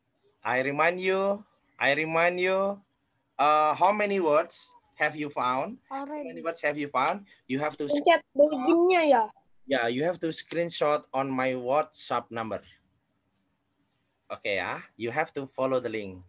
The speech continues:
Speaker 1: You have to follow the link and
Speaker 2: But Mister Doni, I don't have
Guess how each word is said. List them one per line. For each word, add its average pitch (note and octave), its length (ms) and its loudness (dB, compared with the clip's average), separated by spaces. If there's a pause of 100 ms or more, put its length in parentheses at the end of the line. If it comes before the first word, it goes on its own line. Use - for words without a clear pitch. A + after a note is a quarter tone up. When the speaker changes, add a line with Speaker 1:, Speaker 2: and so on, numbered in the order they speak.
Speaker 1:
You G2 160 -10
have C3 160 -8
to C#3 80 -8
follow B2 240 -6
the A#2+ 160 -4
link F3+ 320 -8
and E3 800 2 (680)
Speaker 2:
But C#4+ 180 -14
Mister D#4 400 -8
Doni, D#4 320 -6
I D#4 240 -6
don't D4 160 -8
have D4+ 160 -10